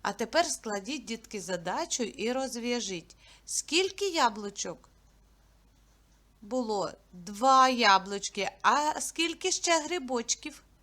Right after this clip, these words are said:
Сім. Скільки всього стало в нас? Дев'ять.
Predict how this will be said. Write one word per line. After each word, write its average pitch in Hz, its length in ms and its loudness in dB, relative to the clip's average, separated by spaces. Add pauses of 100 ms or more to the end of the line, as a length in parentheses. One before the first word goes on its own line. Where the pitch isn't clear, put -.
(4000)
Сім. 277 880 0 (300)
Скільки - 640 -2
всього 359 440 0
стало 233 560 2
в 233 100 -4
нас? 202 480 0 (2250)
Дев'ять. 214 1300 0